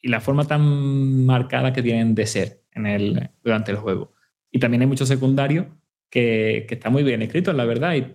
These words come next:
hay muchas historietas por ahí que, que da gusto hacerlas, aunque sea, jugablemente no sean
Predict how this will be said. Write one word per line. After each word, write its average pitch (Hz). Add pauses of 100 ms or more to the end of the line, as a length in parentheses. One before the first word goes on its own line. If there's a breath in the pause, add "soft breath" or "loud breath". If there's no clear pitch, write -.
hay 123
muchas 135
historietas 131
por 131
ahí 139 (360)
que, 110
que 113
da 107
gusto 139
hacerlas, 160
aunque 120
sea, 135 (760)
jugablemente 135
no 135
sean 123